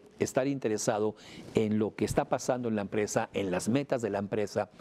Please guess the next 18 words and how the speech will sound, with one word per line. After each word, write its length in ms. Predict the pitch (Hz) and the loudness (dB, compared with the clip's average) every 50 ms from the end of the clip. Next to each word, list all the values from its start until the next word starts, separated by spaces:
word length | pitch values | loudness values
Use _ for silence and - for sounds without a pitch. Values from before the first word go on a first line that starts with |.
| - - - - - - - | -18 -16 -14 -14 -14 -8 -2
las 260 | - 117 117 110 107 | 0 0 2 2 2
guerras 400 | 139 175 190 190 202 190 175 - - | 0 2 2 2 0 0 0 0 0
intestinas 920 | 135 120 107 - 110 - - - - - 143 135 127 117 104 110 - - | 0 0 0 -2 -2 -2 -4 -2 0 2 2 2 2 0 -2 -4 -4 -2
que 120 | - 110 | -2 -2
se 140 | - - 110 | 0 0 0
dan 320 | 101 113 110 107 110 110 - - - - - - - - - - - - - | 0 0 -2 -2 -4 -6 -6 -8 -16 -20 -20 -20 -20 -20 -20 -20 -20 -8 -2
dentro 580 | 117 113 151 147 147 147 139 127 113 110 107 - - _ _ _ - | 0 0 2 2 0 -2 0 0 0 0 -2 -6 -12 _ _ _ -6
de 240 | 107 104 95 98 - - | -2 0 0 0 0 0
estos, 560 | 123 123 - - - 127 120 110 - - - - - - - - - _ - | 0 -2 -2 -2 -2 -2 0 0 -2 -8 -12 -14 -20 -20 -20 -20 -20 _ -4
eh, 500 | - 98 98 95 92 90 90 87 92 - - | -2 0 0 0 0 -2 -2 -2 -2 -2 -2
estas 280 | - - - 117 - | -2 -2 0 0 0
organizaciones 800 | 127 101 101 101 101 - 104 - - 123 101 98 101 101 - - - - - - - - - - - | 0 0 -2 -2 -2 -2 -2 0 0 0 0 -2 -4 -6 -6 -8 -12 -16 -20 -20 -20 -20 -20 -12 -4
destruyen. 720 | - 120 127 120 - - - 147 151 147 131 110 90 85 - - - - - - - | 0 0 2 0 0 -2 -2 0 0 0 0 -2 -4 -4 -6 -10 -18 -20 -20 -4 0
Es 180 | - 139 131 - | 0 0 0 0
como 240 | - 143 139 135 127 | -2 -2 0 -2 -2
si 140 | - - | -2 -2
hubiera 440 | 127 117 127 131 131 131 131 131 120 - - - - - - _ _ _ _ _ | 0 0 0 0 0 0 -2 -4 -6 -10 -16 -20 -20 -20 -20 _ _ _ _ _
una 580 | - 135 131 135 135 131 131 131 123 120 113 - | 0 0 2 2 0 -2 -2 -4 -4 -4 -6 -8